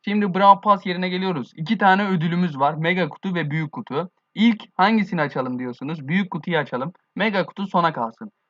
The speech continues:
Büyük kutuya bastık arkadaşlar. Şimdi üstüne tıkladık. Üç yazdı. Seksen dört yazıyor. Kırkın altında olursa garanti,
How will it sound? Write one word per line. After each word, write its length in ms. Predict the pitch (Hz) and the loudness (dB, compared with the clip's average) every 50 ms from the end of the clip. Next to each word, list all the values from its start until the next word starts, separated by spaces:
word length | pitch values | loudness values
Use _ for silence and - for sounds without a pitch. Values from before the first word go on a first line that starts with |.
| _ _ _ - | _ _ _ -2
Büyük 200 | 180 214 226 196 | 0 0 0 0
kutuya 320 | - 185 - 190 190 196 180 | -2 -4 -4 -2 -2 4 6
bastık 340 | 175 165 160 - 165 151 | 6 6 6 2 -2 -2
arkadaşlar. 560 | 151 131 120 - 127 110 107 - - - - - _ _ _ _ _ _ _ _ _ _ _ _ _ _ _ _ | -2 -2 -2 -4 -8 -10 -10 -10 -12 -12 -12 -12 _ _ _ _ _ _ _ _ _ _ _ _ _ _ _ _
Şimdi 360 | - - 202 214 202 190 - - | -6 -2 0 0 0 0 -2 -4
üstüne 420 | 185 185 180 - 202 196 196 190 | -6 -8 -6 -2 0 0 0 0
tıkladık. 480 | - 190 143 - 151 156 160 190 185 - | -2 -6 -2 0 0 0 0 -2 -4 2
Üç 260 | 196 208 185 - - 160 | 2 4 4 4 2 4
yazdı. 460 | 147 123 110 104 107 - 110 101 - _ _ _ _ _ _ _ _ _ _ _ _ _ _ _ _ _ _ | 4 4 4 0 -4 -8 -10 -10 -12 _ _ _ _ _ _ _ _ _ _ _ _ _ _ _ _ _ _
Seksen 520 | _ - 190 190 185 - - 214 208 214 214 | _ 0 0 0 2 4 4 4 6 6 6
dört 200 | 226 214 190 - | 6 4 4 2
yazıyor. 260 | 151 127 120 117 110 | 0 -2 -2 -4 -4
Kırkın 340 | - 208 190 180 214 220 214 | -2 -4 -2 -2 -2 2 6
altında 380 | 214 208 202 202 214 208 208 | 6 6 6 6 2 2 2
olursa 300 | 208 208 196 208 - 226 | 2 0 -2 -2 -2 -2
garanti, 480 | 214 175 175 175 180 180 175 175 202 | 2 4 6 6 8 6 6 4 -2